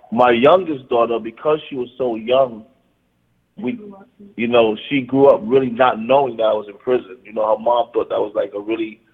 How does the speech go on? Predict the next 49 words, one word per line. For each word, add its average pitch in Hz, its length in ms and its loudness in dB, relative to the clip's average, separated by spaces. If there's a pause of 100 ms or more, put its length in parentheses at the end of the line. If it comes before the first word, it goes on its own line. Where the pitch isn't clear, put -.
(540)
like, 113 260 0
maybe 120 220 4
to 113 140 -4
try 127 240 4
to 110 100 4
hold 127 320 4
it 107 60 2 (100)
from 120 220 4
her 110 100 2
'cause 107 160 -4 (100)
she 123 60 -4
was 113 120 -4 (120)
so 120 180 4
young. 110 340 0
She - 140 -8
didn't 117 120 -4
get 113 260 -2 (480)
time 123 220 2
to 117 80 -2
really 110 300 -2
spend 127 280 2
with 95 140 -4
me, 98 280 -10
so 104 120 4
we 107 120 4
kept 123 380 0
it 107 120 0
from 120 240 2
her. - 160 0 (500)
And 104 380 2
it 131 120 4
was, 123 300 2 (1300)
it - 80 4
was 131 140 2
hard 151 220 6
on 143 100 2
her 131 60 -6
when 120 120 -6
she 120 120 -16
found 117 320 -2
out. 131 160 -2
I'm 135 100 -4
gonna 139 140 -2
let 120 80 -2
her 135 160 0
explain 113 420 -8
to 117 120 -16
you 110 120 -6
how 120 220 2